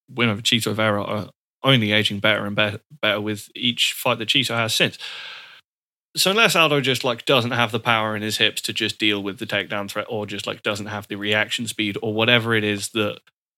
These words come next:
may or may not be slipping that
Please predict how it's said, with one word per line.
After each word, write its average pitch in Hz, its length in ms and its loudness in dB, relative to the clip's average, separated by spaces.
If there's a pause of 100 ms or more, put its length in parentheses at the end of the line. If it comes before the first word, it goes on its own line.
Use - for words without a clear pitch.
may 120 240 4
or 113 100 2
may 107 220 -2
not 107 300 -6
be 104 220 -10
slipping 107 800 0
that 104 260 -4